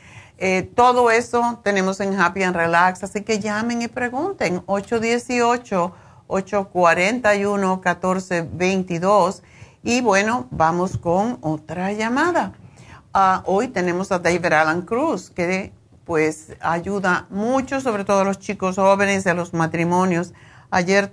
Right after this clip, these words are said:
me dijo que tuvo un matrimonio que están por, eh, ya en una situación bastante grave de separarse y los ha ayudado mucho a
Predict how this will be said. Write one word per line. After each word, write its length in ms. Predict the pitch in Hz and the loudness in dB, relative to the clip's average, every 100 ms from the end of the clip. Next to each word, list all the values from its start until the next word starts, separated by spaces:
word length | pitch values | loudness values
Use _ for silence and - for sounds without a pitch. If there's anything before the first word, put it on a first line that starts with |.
| - | -8
me 160 | 196 185 | -2 0
dijo 300 | 180 196 180 | 2 0 -4
que 80 | 180 | -6
tuvo 220 | 175 180 | -4 -2
un 100 | 175 | 0
matrimonio 800 | 170 170 170 170 170 170 170 170 | -2 -2 -2 0 2 0 -2 -4
que 220 | 160 151 | -4 -2
están 480 | 156 - 165 165 175 | -4 -2 0 0 -2
por, 440 | 170 165 156 156 - - - - _ | 0 0 0 -4 -8 -20 -20 -20 _
eh, 260 | - 160 165 | -8 -6 -2
ya 180 | 190 185 | 2 2
en 60 | 190 | 2
una 220 | 185 185 | 0 0
situación 640 | 180 - 160 160 175 170 | -4 -6 -6 -4 -4 -2
bastante 800 | 165 165 165 165 170 160 160 151 | -2 0 -2 -2 -2 0 0 -4
grave 920 | 156 160 156 160 147 139 143 170 208 185 | -6 -6 -2 2 4 6 4 2 -2 0
de 160 | 160 | -2
separarse 880 | - 151 151 151 147 160 - 185 185 - - - _ _ | 0 -2 0 2 2 0 -4 -6 -6 -10 -20 -20 _ _
y 460 | 175 180 175 165 - _ _ _ | -4 0 0 -2 -6 _ _ _
los 460 | 175 175 170 175 - | -6 -2 -2 -4 -2
ha 220 | 165 160 | 2 4
ayudado 640 | 170 175 165 156 156 165 160 | 2 -2 0 2 2 0 -2
mucho 760 | 160 175 175 170 170 160 151 | -2 -4 -4 -6 -4 -2 -4
a 180 | 160 156 | -4 -6